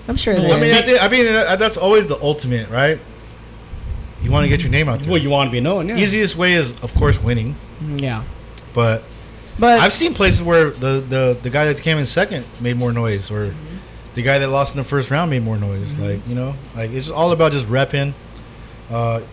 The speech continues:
Speaker 3: of course, always having fun, building with
Speaker 1: Being
Speaker 3: people.
Speaker 1: memorable.
Speaker 3: Yo, you gotta make bridges, man. Like,
Speaker 1: Mm-hmm.
Speaker 3: if it just, if you just, when you go to, like, say, Japan, like,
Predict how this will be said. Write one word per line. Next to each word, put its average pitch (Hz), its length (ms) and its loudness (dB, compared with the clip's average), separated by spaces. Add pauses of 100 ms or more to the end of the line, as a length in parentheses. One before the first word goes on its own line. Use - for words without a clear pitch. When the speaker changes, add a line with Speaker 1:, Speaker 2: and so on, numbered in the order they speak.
(100)
Speaker 3:
of 120 140 -10
course, 139 180 0
always 127 220 0
having 123 240 2
fun, 123 460 -2 (840)
building 131 320 0
with 131 140 0
Speaker 1:
Being - 160 4
Speaker 3:
people. - 120 -2
Speaker 1:
memorable. 156 460 2 (480)
Speaker 3:
Yo, 196 100 0
you 139 120 2
gotta 185 180 4
make 147 260 0
bridges, 135 380 0
man. 131 320 -4
Like, 113 220 -6
Speaker 1:
Mm-hmm. 143 320 -10
Speaker 3:
if - 100 -6
it - 60 2
just, 165 260 -2 (100)
if 135 140 -6
you 185 120 2
just, 170 300 -2 (920)
when 147 140 0
you 190 100 0
go 185 200 4
to, 185 80 4
like, 156 280 6
say, 143 220 0
Japan, 123 580 2
like, 107 180 -2